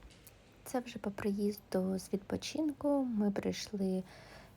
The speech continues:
е, з чоловіком в кімнату подивитись, як тут все виглядає. А виглядає ось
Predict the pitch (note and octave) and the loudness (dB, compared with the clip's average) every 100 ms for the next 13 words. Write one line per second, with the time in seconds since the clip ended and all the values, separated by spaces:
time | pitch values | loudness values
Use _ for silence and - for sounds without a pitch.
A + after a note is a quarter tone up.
0 | - G3 F#3 - - F#3+ F#3 G3 - F#3 | -2 0 0 -4 -2 0 2 0 -2 -6
1 | - G3 F#3+ A3+ C#4 C#4 C4 - A3+ A3+ | -2 0 2 4 2 0 -4 -2 0 4
2 | A3+ A3+ - G3+ - G3+ G3+ - G3 - | 4 2 0 -4 0 0 0 -4 -6 -2
3 | G3 F#3+ F#3 F#3 F3+ F3+ F3+ G3+ - F#3 | 2 2 2 -2 0 0 0 -2 -4 0
4 | F#3+ F3+ G3 B3 B3+ - - - G3+ - | 0 0 0 2 2 0 -14 -12 -12 -12
5 | - - A3+ | -8 -2 0